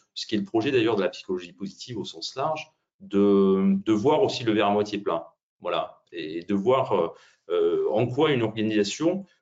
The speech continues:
peut être aussi une source d'épanouissement et une source de réalisation et d'accomplissement, aussi bien sur le plan individuel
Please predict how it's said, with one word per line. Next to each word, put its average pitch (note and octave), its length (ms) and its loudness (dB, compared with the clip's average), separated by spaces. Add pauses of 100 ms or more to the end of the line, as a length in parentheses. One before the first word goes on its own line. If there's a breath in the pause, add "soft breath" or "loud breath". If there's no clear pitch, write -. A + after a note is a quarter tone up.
(140)
peut A2 80 4
être G#2 160 2
aussi A#2 280 -4
une C3+ 120 -2
source A#2+ 320 -4
d'épanouissement C#3 1040 0
et A#2 60 4
une G2 220 4
source A2+ 260 -2
de F#2+ 80 -2
réalisation G#2 720 0
et A#2 40 -6
d'accomplissement, G2 720 -8 (200)
aussi G#2 260 -6
bien A2 100 -2
sur G#2 160 -6
le F#2+ 80 -4
plan G2 120 -8
individuel F2+ 580 -10